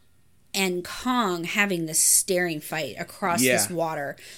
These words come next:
Speaker 1: And, you know, it's dark, except it's so lit by the fire that it's,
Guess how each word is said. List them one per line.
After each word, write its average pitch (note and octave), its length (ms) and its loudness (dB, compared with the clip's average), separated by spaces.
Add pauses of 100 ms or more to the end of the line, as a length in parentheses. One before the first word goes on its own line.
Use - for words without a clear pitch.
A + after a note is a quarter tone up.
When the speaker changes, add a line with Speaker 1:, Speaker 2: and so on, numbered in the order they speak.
(200)
Speaker 1:
And, F#3 400 -2
you F#3+ 160 -6
know, F3 180 0
it's F3 220 -4
dark, G3+ 580 0
except - 420 -2
it's F3 160 -4
so G3+ 320 4
lit G3 460 0
by E3 160 0
the D#3+ 100 -8
fire F3+ 680 2
that D3+ 260 -6
it's, E3+ 180 -8